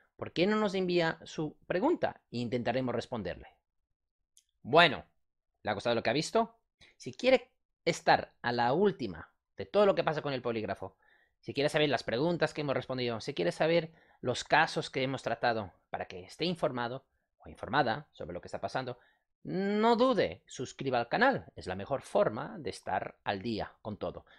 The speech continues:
Suscriba al canal y usted será el primero o la primera en recibir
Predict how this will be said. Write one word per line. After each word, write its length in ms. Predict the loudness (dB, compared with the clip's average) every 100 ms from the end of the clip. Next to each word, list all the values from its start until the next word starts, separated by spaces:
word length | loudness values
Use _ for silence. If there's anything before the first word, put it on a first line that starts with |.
| _
Suscriba 400 | -14 -8 -2 0
al 80 |
canal 480 | 0 0 2 0 -4 _ _ _
y 80 | -12
usted 200 | -8 -6
será 180 | -2 0
el 140 | 0
primero 600 | 0 0 2 2 0 -4 -10
o 100 | -14
la 80 |
primera 500 | -12 -4 0 2 0 _ _ -8
en 100 | -4
recibir 460 | -4 -2 -2 -2